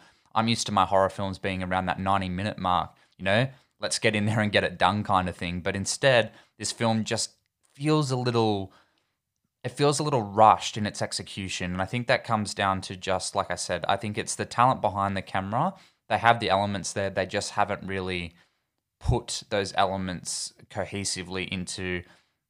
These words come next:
this story and woven it into something that's a bit more meaningful. It tries to be meaningful, but in its execution, it sort of falls apart a little.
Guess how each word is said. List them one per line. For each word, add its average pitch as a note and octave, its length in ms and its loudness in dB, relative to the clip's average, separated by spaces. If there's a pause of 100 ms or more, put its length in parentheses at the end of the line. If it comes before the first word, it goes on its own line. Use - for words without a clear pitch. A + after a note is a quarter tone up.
(400)
this G#2 120 -4
story F#2+ 600 0
and F#2+ 200 -4
woven F#2+ 300 2
it F#2 80 -4
into F#2+ 240 -6
something F#2 400 -4
that's - 320 -8
a A2 40 -4
bit F#2 200 -6
more G2 160 -6
meaningful. F2+ 680 -8 (300)
It G2 120 -4
tries - 400 8
to A#2 80 -6
be G#2+ 120 -4
meaningful, F#2+ 540 -4
but G2+ 240 -2
in G2 160 -2
its - 180 -8
execution, F#2+ 600 -6
it - 100 -12
sort G2 160 -6
of G2 80 -6
falls F2 260 -8
apart F2 320 -2
a E2 40 -2
little. E2+ 360 -6